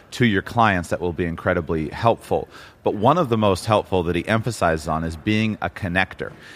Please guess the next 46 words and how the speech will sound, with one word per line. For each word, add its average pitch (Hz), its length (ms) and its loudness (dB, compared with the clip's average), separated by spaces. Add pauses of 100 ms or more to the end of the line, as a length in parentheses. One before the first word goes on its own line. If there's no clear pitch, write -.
(140)
And 95 340 2
he 104 200 0
profiled 98 560 4
in 92 100 -2
that 82 240 -2
book, 95 380 0
uh, 82 240 0
a - 40 -6
C 117 160 -4
P 113 200 -2
A. 87 160 -2 (380)
And 104 120 0
this 117 140 4
C 120 160 0
P 110 160 2
A 101 160 6
was 90 240 0
one 107 180 4
of 104 200 2
the 90 140 0
most 104 760 2
effective, 101 720 0
most 98 340 0
successful 92 760 -2 (260)
C 110 180 -2
P 92 280 0
As 87 120 -2
in 87 80 -6
the 85 160 0
area, 87 480 4
had 92 180 2
a 87 60 2
massive 98 500 0
client 90 320 -2
base 82 260 -2
of 82 100 -6
very 95 440 2
wealthy 78 420 -4
clients. - 500 -8 (340)
And 120 80 -2
he's 110 100 2
interviewing 135 400 6
this 104 120 0
C 113 160 -2
P 107 180 0
A 104 80 8